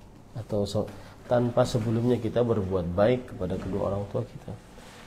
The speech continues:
Akan tetapi, orang tua kita memulai kebaikan untuk kita, memulai kebaikan untuk kita tanpa sebelumnya ada perjanjian, ada kesepakatan.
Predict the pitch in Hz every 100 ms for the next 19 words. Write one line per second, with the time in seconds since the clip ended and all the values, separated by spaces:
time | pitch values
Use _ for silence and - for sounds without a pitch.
0 | - - 113 120 117 98 95 92 - 165
1 | 247 107 104 98 95 95 110 120 110 107
2 | 113 123 120 - 101 107 127 139 135 120
3 | 110 - - - - - - - - -
4 | - - - - - - - - - -
5 | - 107 95 107 113 123 127 127 101 92
6 | 90 95 127 123 - 101 117 - 95 85
7 | 78 - - - - - - - - -
8 | - - - 101 95 87 127 104 87 90
9 | 87 107 202 - - - - - - 95
10 | 95 104 104 98 98 85 92 104 107 101
11 | 104 131 - - - - - 123 110 104
12 | - 87 95 92 87 101 - 101